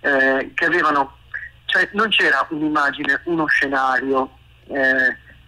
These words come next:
mm, mm, da centro profughi o che so io, da, da ambiente di soccorso, arrivare di fronte a una situazione di una normalità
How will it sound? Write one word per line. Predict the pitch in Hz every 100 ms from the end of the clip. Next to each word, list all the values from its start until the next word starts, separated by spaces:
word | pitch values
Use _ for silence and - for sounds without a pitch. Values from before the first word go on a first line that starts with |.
| -
mm, | 147 - 147
mm, | 139 131 107 131 123
da | 143
centro | - 151 139 -
profughi | - 139 143 165 156 131 143 143
o | 139 139
che | -
so | - 147
io, | 147 151 139
da, | 139 135 -
da | 139 139
ambiente | 147 156 151 160 180 165 -
di | -
soccorso, | - - - - 139 127 117 131 131 - 123 - - -
arrivare | 147 151 165 180 190 139 127
di | 127 131
fronte | 180 170 135 127
a | 127
una | 127 -
situazione | - 151 - - 175 143
di | 147 151 151 - _ _ -
una | 151 156 147 - -
normalità | 143 170 202 180 165 147 143 - 139 127 117